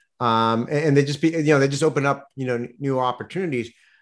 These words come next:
So, so before we get to kind of the technology piece, I mean, why,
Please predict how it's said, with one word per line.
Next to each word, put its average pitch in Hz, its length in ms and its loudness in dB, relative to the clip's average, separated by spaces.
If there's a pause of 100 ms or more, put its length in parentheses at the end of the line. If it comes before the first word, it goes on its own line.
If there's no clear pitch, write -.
So, 185 100 0
so 190 140 2
before 180 240 4
we 339 100 2
get 247 140 2
to 160 100 -8
kind 180 140 2
of 156 60 2
the 139 80 0
technology 147 560 -6
piece, 123 360 -6
I 135 60 -4
mean, 135 240 -2
why, 185 720 0